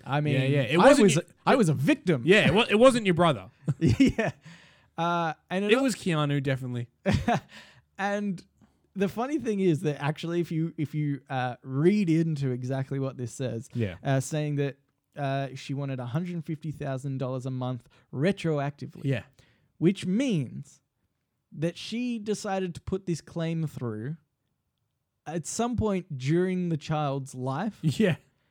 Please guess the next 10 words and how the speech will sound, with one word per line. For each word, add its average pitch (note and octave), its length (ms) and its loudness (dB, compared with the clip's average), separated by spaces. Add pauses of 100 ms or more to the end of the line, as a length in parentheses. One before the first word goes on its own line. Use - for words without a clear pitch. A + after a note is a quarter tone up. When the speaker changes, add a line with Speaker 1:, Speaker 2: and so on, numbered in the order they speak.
(240)
Speaker 1:
It G3+ 160 0
wasn't A3+ 360 0
like F#3 360 -2 (320)
she F#3+ 520 -2
got E3+ 240 -2
pregnant D3+ 580 -2 (480)
and D3 160 -2
then D3+ 160 -2
remembered, C#3+ 640 0
"Ah, G3 480 -2